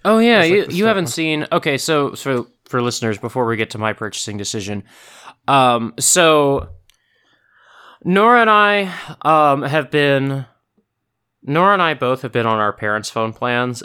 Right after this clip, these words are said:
Speaker 1: and we sort of had an awareness that, like, hey, twenty twenty-three, we wanna get on our own phone plan, uh, and then the, a situation came up where Google Fi fucked over my dad, and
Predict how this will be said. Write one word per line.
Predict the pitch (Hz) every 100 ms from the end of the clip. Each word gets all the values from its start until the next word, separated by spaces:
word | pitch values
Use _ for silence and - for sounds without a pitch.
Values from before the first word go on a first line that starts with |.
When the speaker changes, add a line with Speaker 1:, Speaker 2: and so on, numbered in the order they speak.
| -
Speaker 1:
and | 110 104 101 - - 98 _ -
we | 120
sort | - 120
of | 113
had | 113 113
an | 110
awareness | 104 107 107 -
that, | - 95
like, | 98
hey, | - 151 143
twenty | 135 147 139
twenty-three, | 143 123 - 123 117
we | 113 113
wanna | 107 104 92
get | - 160
on | 139
our | 131 120
own | 117
phone | 117 110
plan, | 95 110 104 104 101 _ _ _ _ _ _
uh, | 120 117 101 92 - -
and | 117 110
then | 110 104 101 104 - _ _ _ _ 120
the, | 127 123 104
a |
situation | 110 165 - 147 139 139
came | 127 127
up | 120 113 -
where | 107
Google | 101 120 120
Fi | 107 117 110 107
fucked | 117 -
over | 117 104
my | 101 95
dad, | 95 107 120 135
and | 135 110 104